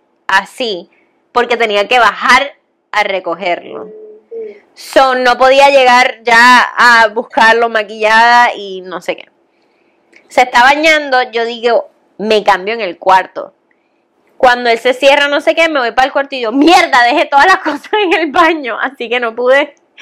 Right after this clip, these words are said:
Speaker 1: no pude como que sorprenderlo para cuando saliera de, de la
Speaker 2: Así
Speaker 1: cocina.
Speaker 2: como que, <laughs> "¿Para dónde voy?".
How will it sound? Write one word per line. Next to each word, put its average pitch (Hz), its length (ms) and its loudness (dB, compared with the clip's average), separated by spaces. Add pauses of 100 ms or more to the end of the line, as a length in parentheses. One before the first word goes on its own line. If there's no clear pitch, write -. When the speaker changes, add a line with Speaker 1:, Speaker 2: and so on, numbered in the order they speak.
(360)
Speaker 1:
no 302 120 4
pude 330 240 4
como 381 180 0
que 349 120 0
sorprenderlo 269 640 0
para 294 160 2
cuando 254 260 -4
saliera 220 440 0
de, 330 160 2
de 262 140 -10
la 269 120 -2
Speaker 2:
Así 262 60 -8
Speaker 1:
cocina. 294 440 -8
Speaker 2:
como 403 140 -10
que, 403 180 -8
<laughs> - 1800 -10
"¿Para 392 300 4
dónde - 260 2
voy?". 480 520 -4